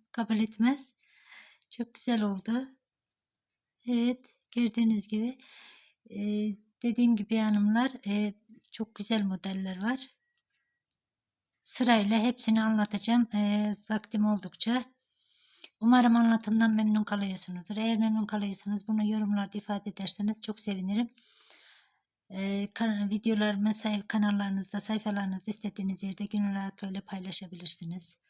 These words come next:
Kalıcı olması adına, e, paylaşırsanız, e, rahatlıkla ulaşır. E,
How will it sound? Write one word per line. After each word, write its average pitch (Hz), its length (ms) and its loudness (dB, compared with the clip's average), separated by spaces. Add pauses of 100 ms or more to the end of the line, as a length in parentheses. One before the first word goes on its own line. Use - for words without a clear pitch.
(380)
Kalıcı 202 400 -2
olması 185 360 -6
adına, 196 640 -4
e, 190 40 -14
paylaşırsanız, 190 960 -4 (760)
e, 196 60 -20 (560)
rahatlıkla 214 480 -2
ulaşır. 214 520 0 (100)
E, 202 420 -8